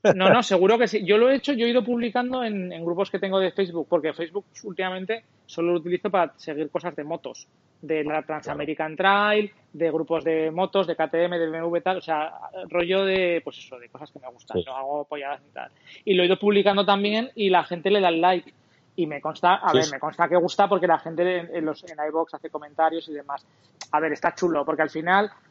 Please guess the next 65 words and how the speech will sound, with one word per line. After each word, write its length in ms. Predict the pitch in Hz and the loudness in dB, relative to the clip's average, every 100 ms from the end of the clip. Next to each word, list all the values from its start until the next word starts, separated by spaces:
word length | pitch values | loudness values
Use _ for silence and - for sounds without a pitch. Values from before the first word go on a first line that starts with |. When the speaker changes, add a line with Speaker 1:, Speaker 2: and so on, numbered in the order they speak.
| _ _ _ _ | _ _ _ _
Speaker 2:
pues 140 | 175 | -2
yo 100 | 170 | 0
qué 120 | 147 - | -2 -4
sé, 160 | 135 | -6
lo 80 | 139 | -2
que 80 | 156 | 2
te 80 | 147 | 2
apetece 480 | 151 170 156 202 | 2 0 2 4
es 100 | 202 | 4
estar 240 | 180 - 202 | 2 2 2
escuchando 560 | 190 202 202 202 202 | 2 -2 0 2 4
algo 340 | 214 214 180 160 | 4 6 4 4
de 80 | 165 | 4
la 120 | 160 | 2
temática 800 | 165 185 196 190 165 143 156 147 - | 2 2 2 2 2 2 -2 -8 -6
que 160 | 165 147 | -6 -4
más 260 | 151 156 | -4 -4
o 40 | 185 | -2
menos 220 | 180 165 | -4 -2
te 80 | 175 | -2
gusta, 440 | 202 - 190 180 | -2 -2 2 2
que 60 | 175 | 0
son 160 | - 165 | -10 -6
motos, 360 | 185 185 175 170 | -4 -2 -2 -2
aunque 200 | 151 143 | -8 -12
nos 180 | 151 | -12
divaguemos 400 | 147 143 147 156 156 | -6 -6 -4 -8 -12
mucho 180 | - 165 | -8 -4
de 80 | |
las 140 | 160 - | -4 -2
cosas 160 | 175 | -2
Speaker 1:
Es- 80 | 185 | -4
Speaker 2:
y 60 | 180 | -2
tal, 280 | 190 196 208 _ _ _ - | 2 2 0 _ _ _ -2
y 120 | 175 | 2
Speaker 1:
Sí. 100 | 185 | 2
Speaker 2:
chicos, 260 | 180 175 | 2 0
sin 140 | - 170 | 0 -2
hacer 240 | 165 220 | 0 0
mal 160 | 233 147 | 2 2
a 80 | 143 | 2
nadie 240 | 143 143 | 0 -2
tampoco, 480 | 139 127 165 - 127 | -4 -6 -8 -6 -8
¿no? 180 | 156 190 | -8 -8
Que 100 | 151 | -8
yo 120 | 135 | -10
qué 80 | 147 | -12
sé, 320 | - 123 - - | -14 -14 -8 2
Speaker 1:
Pero, 240 | 120 127 123 | 8 10 8
Speaker 2:
estás 140 | 123 | 2
aquí 160 | 147 151 | -14 -8
pasando 240 | 151 123 | 4 8
Speaker 1:
pero, 80 | 135 | 8
Speaker 2:
el 60 | 131 | 8
Speaker 1:
mira, 120 | 139 - | 8 8
Speaker 2:
rato. 220 | 135 _ - | 4 _ 2
Speaker 1:
te, 240 | 123 120 _ - | 4 4 _ 4
te 100 | 117 | 8
voy 120 | 123 | 10
a 60 | 151 | 10
decir 280 | 151 175 | 8 6
las 160 | 151 110 | 8 8
dos 140 | 117 | 6
cosas 320 | - 127 139 - | 2 2 2 4
que, 480 | 113 104 95 85 | 8 10 10 6